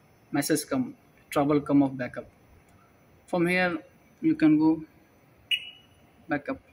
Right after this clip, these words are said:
menu, quit menu, and now this is the, thanks for watching my video. Please, uh, like, share and subscribe my video,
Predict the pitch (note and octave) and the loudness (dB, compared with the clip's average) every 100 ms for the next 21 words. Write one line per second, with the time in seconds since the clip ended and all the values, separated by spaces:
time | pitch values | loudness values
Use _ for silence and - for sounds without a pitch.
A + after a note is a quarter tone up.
0 | - C3+ D3 D3+ D3 - D3 C#3+ C#3 D#3 | 0 2 4 4 0 -2 0 4 4 4
1 | D#3 _ _ _ _ _ _ _ _ - | -2 _ _ _ _ _ _ _ _ -4
2 | C#3 C#3 D3+ - - _ _ _ _ _ | 2 2 2 -4 -10 _ _ _ _ _
3 | _ - - - - - - - - - | _ -20 -20 -20 -20 -20 -20 -20 -20 -20
4 | - - C#3 B2+ A#2+ - _ _ _ _ | -12 -8 -6 -8 -12 -16 _ _ _ _
5 | _ - _ _ _ - C#3+ C#3 D3+ C#3 | _ -20 _ _ _ -6 -4 -4 -4 -6
6 | C#3 - D#3 D#3 - D3+ C#3 C#3 D#3 G#3 | -6 -6 -8 -10 -16 -10 -6 -4 -4 -6
7 | - _ _ _ _ _ _ _ D#3 D3+ | -12 _ _ _ _ _ _ _ 0 2
8 | D3 D3 C#3+ C#3 C3+ - - - _ _ | 4 4 2 2 -2 -6 -20 -20 _ _
9 | _ _ _ _ C#3+ D3+ D3+ - - D3+ | _ _ _ _ 0 2 0 -2 -2 0
10 | D3 C#3+ C#3+ C#3 - D3 C#3+ D3 C3+ C#3 | 2 2 0 -4 -6 -4 -2 -2 0 -2
11 | C3+ B2+ | -2 -6